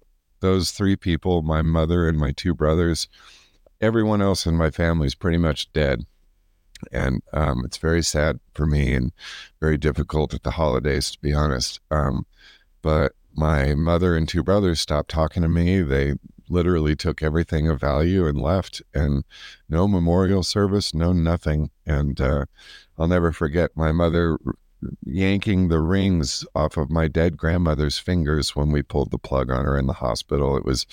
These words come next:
so disturbing. And to think that that was the person that taught me <laughs> my values, like, you know,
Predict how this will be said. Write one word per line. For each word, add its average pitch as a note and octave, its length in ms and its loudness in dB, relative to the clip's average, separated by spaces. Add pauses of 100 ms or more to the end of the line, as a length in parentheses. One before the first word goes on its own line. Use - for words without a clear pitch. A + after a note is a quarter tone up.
(340)
so A#2 280 0
disturbing. D#2+ 720 0
And C#2 160 0 (460)
to D#2+ 140 -2
think F#2+ 280 -2
that F2+ 160 -4
that D#2+ 140 2
was C#2 180 -2
the D#2 80 -4
person D#2 420 -2
that C2 140 -2
taught D2+ 260 -2
me D2+ 120 2
<laughs> D#2 100 2
my F#2+ 120 0
values, D#2 680 0
like, B1+ 240 0 (640)
you D2+ 140 0
know, C#2+ 280 0